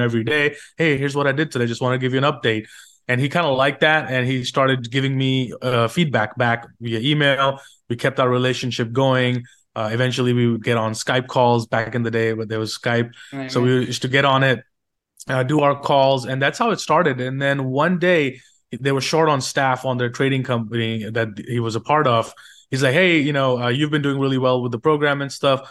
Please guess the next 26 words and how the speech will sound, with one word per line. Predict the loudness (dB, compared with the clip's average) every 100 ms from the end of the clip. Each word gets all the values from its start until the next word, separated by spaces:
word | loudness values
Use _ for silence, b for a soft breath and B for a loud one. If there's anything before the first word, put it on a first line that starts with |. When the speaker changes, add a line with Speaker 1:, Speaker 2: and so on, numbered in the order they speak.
| B B
Speaker 1:
Uh, | -2 0 0
I | -2
need | -4 -2
your | 2
help. | 2 0
I | -2
need | -2 -2
you |
to | -2 -2
come | -2 -2
on | 0 0 0
here | -2 0 0 0
for, | -2
like, | -2 0
an | 0
hour." | 0 0 -4 -8 _
I | -12
was | -6
like, | -2
"Oh, | 2
yeah, | 2 2
I'm, | 0
I'm, | -4 -2 0 0
I'll | 2 2
be | 2
there." | 2 0